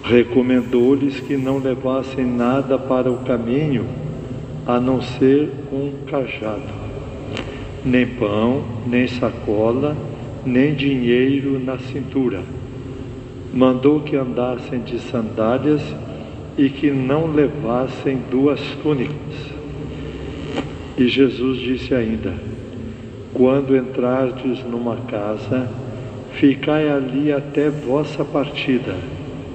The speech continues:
Se em algum lugar não vos receberem, nem quiserem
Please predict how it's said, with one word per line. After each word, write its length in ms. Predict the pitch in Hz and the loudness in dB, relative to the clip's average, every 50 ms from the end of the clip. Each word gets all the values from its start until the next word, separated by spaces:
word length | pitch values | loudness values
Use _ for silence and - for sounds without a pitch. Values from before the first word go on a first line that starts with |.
| - - - - - - - - - - - - - - - - - - - - - - - - | -12 -12 -12 -12 -14 -14 -14 -14 -14 -14 -14 -14 -14 -14 -14 -14 -14 -14 -14 -14 -14 -12 -10 -10
Se 380 | - - - - 147 143 143 139 147 | -8 -4 4 6 6 6 6 4 4
em 220 | 147 139 143 147 | 4 4 4 4
algum 400 | 147 139 131 127 139 151 175 180 | 4 2 2 0 0 -2 -2 -2
lugar 500 | - 151 139 127 - - 127 127 135 135 | 0 -2 -2 -2 -2 -2 -2 0 0 0
não 360 | 117 117 120 120 131 147 147 135 | -2 -2 -2 0 0 0 0 -2
vos 420 | 113 110 123 123 139 139 - - | -2 -2 4 4 6 6 4 2
receberem, 960 | - - 139 139 - - - 127 120 - - 110 120 135 139 127 127 120 123 | 2 2 2 4 2 2 2 0 0 2 2 4 6 6 6 6 4 0 0
nem 320 | 120 120 120 131 147 151 143 | -2 -2 -2 0 -2 -2 -2
quiserem 680 | - - 131 117 - - 120 123 131 131 120 127 127 | -2 -2 -2 -2 -2 0 0 2 2 2 2 0 -2